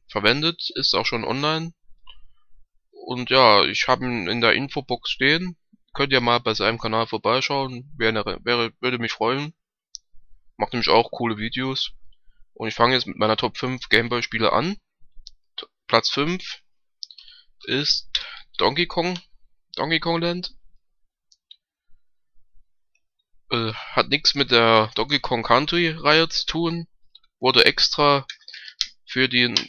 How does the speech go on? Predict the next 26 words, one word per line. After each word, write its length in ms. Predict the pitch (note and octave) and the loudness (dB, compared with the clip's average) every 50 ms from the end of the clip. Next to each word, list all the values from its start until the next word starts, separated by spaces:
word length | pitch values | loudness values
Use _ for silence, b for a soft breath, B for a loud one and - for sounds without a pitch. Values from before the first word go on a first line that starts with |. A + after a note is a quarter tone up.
| - - | -6 -8
für 140 | - C3+ | -4 -2
den, 320 | B2 B2 A#2+ A#2 A#2 A2+ A2+ | 2 2 2 2 0 -2 -2
äh, 140 | A2+ A#2 A#2 - - - - - - - - - - - - - - | -2 -4 -4 -6 -10 -20 -20 -20 -20 -20 -20 -20 -20 -20 -4 4 6
Game 220 | A2+ B2 C#3+ D3 | 8 8 8 6
Boy 360 | D3+ D3 D3 C#3+ C#3+ C#3+ C#3+ - _ _ _ _ _ - - - - _ _ _ _ - | 4 4 4 4 4 2 0 -4 _ _ _ _ _ -20 -20 -20 -20 _ _ _ _ -2
auf 160 | A#2 A2+ - | 0 4 6
acht 240 | - G#2+ - - - | 6 6 6 4 -2
Bit, 440 | - D3 - - - - - - - - | -2 -2 -2 0 0 0 0 0 0 -4
ähm, 340 | A#2+ A#2+ A2+ A2+ A2 A2 - _ _ _ _ _ _ - - - | -4 -4 -4 -4 -6 -6 -8 _ _ _ _ _ _ -20 -14 -8
gemacht, 480 | - G#2+ A2 A#2+ C#3 E3 - - - - | -2 2 4 6 6 4 2 -6 -14 -8
für, 300 | - - B2 A#2 A#2 A2+ | -2 2 2 2 2 2
für 160 | - - - A#2+ | -2 -4 -4 -2
den 120 | A#2 G#2+ | -2 0
Game 140 | A#2+ C3 C3+ | 0 0 0
Boy 120 | C3+ B2+ | 0 -4
gemacht. 480 | - A2 A2+ C3 D#3 D#3+ E3 - - - - _ _ _ _ _ _ _ _ _ _ - | -2 0 0 0 0 0 -2 -8 -14 -18 -20 _ _ _ _ _ _ _ _ _ _ -14
Von 280 | - - A2+ A2 A2 | -6 -2 -2 0 2
Rare 320 | G#2+ A2 A#2 C3 D3 D#3+ D#3+ | 6 6 8 8 8 6 2
Studios 420 | - - F3+ E3+ F3 E3+ E3+ - | 0 -4 -6 -4 -2 -2 -2 -2
natürlich 480 | - F2 B2+ C#3 C#3+ D#3 D#3 D3+ C#3+ A2+ | -2 -2 -2 -4 -4 -4 -4 -4 -2 0
auch, 360 | C3+ D3 D#3+ E3+ - - - _ _ _ _ _ _ _ - - - - - - _ _ | 0 0 0 -2 -4 -10 -18 _ _ _ _ _ _ _ -20 -20 -20 -20 -20 -20 _ _
wo 360 | - A#2+ A#2 A#2+ A#2 A2+ A2+ | -8 -4 -2 0 0 0 0
Nintendo 320 | A2 G#2+ G#2 A2+ B2+ C3 B2 | -2 -2 -4 -2 -2 0 0
noch 180 | A2+ A2+ - | 0 0 -2
zum 100 | - - | -4 -6
Glück 320 | - C3+ C3+ - - - | -4 -6 -6 -6 -8 -16